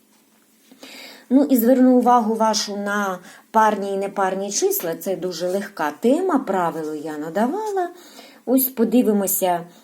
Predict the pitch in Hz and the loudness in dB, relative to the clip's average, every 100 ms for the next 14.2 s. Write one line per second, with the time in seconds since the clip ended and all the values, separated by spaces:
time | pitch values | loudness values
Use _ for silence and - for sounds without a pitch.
0 | _ - - - 175 233 240 220 180 165 | _ -16 -12 -6 -4 0 2 2 2 -2
1 | 165 - 254 226 220 214 208 180 185 185 | -2 0 2 2 2 0 0 -2 -4 -6
2 | - 466 - 175 156 156 170 156 156 - | 0 2 2 -2 -4 -6 -8 -10 -8 -10
3 | 151 139 - - 135 185 226 262 269 269 | -8 -8 -8 -10 -6 2 4 4 4 4
4 | 220 160 151 131 - 175 190 226 220 202 | 4 0 -4 -8 -6 -4 -4 0 0 0
5 | 190 - 180 190 202 180 123 127 123 _ | -4 -4 -6 -4 -4 -4 -6 -10 -14 _
6 | _ _ _ _ _ _ _ _ _ _ | _ _ _ _ _ _ _ _ _ _
7 | _ _ 214 269 - _ - - - - | _ _ -4 -4 -6 _ -20 -20 -16 -2
8 | 180 185 175 - 185 185 - - - - | 2 2 2 0 -2 -2 -6 -12 -18 -18
9 | _ _ - - - 392 523 - 160 - | _ _ -20 -14 0 2 2 -2 -4 -6
10 | 143 147 185 185 196 180 - - - 190 | -6 -6 -6 -6 -8 -8 -10 -12 -10 -6
11 | 185 - 190 226 240 392 392 165 214 240 | -6 -6 -6 0 0 0 -4 -6 2 4
12 | 269 269 262 247 247 220 202 196 185 196 | 4 4 2 4 2 0 -2 -4 -6 -6
13 | 190 185 - - 180 - 185 175 170 175 | -8 -8 -10 -10 -6 -6 -6 -8 -8 -8
14 | 170 165 | -8 -10